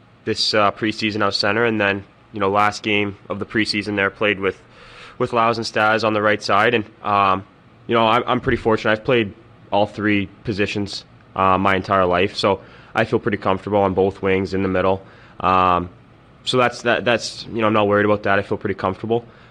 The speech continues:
Um, and then playing with, with Laus, you know, he's a, he's,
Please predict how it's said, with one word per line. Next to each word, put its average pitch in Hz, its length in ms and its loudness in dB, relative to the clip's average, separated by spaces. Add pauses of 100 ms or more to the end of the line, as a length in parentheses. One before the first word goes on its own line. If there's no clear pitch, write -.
(100)
Um, 98 420 2 (360)
and 117 100 2
then 110 120 2
playing 117 260 2
with, - 240 -4 (180)
with 104 220 -6
Laus, 101 340 2
you 104 60 -2
know, 98 80 0
he's 101 300 -4
a, 98 280 2 (400)
he's, 110 240 -2